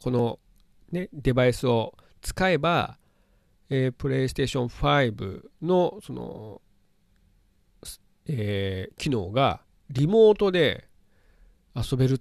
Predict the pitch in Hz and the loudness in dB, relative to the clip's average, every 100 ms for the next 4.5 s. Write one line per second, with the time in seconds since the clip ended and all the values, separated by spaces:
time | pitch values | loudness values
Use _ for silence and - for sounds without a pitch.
0 | - - - - 127 131 139 _ 117 113 | -4 -10 -8 0 2 4 2 _ -8 -8
1 | 113 101 113 - _ _ _ 135 117 107 | -8 -8 -10 -16 _ _ _ -10 -8 -8
2 | 90 92 - - - _ _ _ _ - | -10 -12 -12 -12 -16 _ _ _ _ -2
3 | 143 135 147 254 240 240 196 - 226 240 | -2 0 0 2 4 2 4 4 4 2
4 | 233 220 226 214 | -2 -2 -2 -4